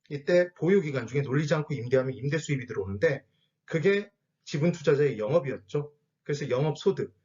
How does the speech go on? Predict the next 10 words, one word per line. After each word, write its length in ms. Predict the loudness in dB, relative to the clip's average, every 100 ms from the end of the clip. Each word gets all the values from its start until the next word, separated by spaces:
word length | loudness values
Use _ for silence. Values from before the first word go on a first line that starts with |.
| _
줄여서 300 | -4 -2 -2
뭐라고 280 | -2 -2 -2
했죠? 260 | 0 2 2
소득이득이라고 760 | 0 -4 -2 -2 -2 -2 -2
표현할 260 | 0 2 2
수 140 | 0
있었어요. 680 | -4 -4 -2 2 4 2 -2 _ _ _ _ _ _ _ _ _ _
그런데 320 | 2 4 6
우리는 340 | 4 2 -2 0
항상 600 | 0 -2 0 2 2